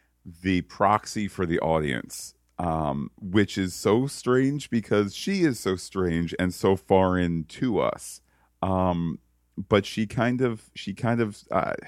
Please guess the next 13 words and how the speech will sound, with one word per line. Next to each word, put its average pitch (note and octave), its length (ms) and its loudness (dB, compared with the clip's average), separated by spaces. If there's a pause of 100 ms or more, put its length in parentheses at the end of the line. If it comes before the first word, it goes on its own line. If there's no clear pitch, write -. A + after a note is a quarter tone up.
(380)
there's C#3 160 0
this D3+ 160 2
emotional E3+ 580 2
truth C3+ 420 -2
to A#2 100 -4
her C#2+ 420 0 (260)
that G2+ 180 6
I F#2+ 100 2
think G2 400 -4
people G#2 480 0
can, F#2 420 -4 (140)
can F#2 200 -6
relate A2 480 -2